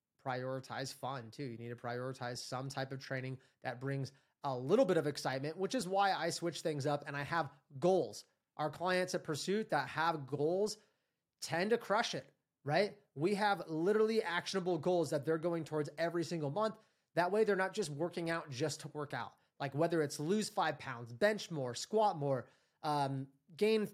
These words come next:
two pounds of muscle, you know, have better energy. It doesn't matter what the goal is, but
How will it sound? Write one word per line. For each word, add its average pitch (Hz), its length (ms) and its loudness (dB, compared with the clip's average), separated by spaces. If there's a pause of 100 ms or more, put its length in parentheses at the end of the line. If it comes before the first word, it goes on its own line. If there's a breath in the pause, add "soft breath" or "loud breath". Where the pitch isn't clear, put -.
two 208 160 0
pounds 170 300 0
of 147 60 -2
muscle, 139 520 -2 (300 soft breath)
you 151 100 -2
know, 151 340 0 (800)
have 208 240 2
better 196 220 6
energy. 160 300 2
It 147 80 -2
doesn't 220 340 2
matter 170 300 2
what 147 180 -2
the 156 80 -4
goal 143 300 2
is, 160 240 0
but 139 280 -2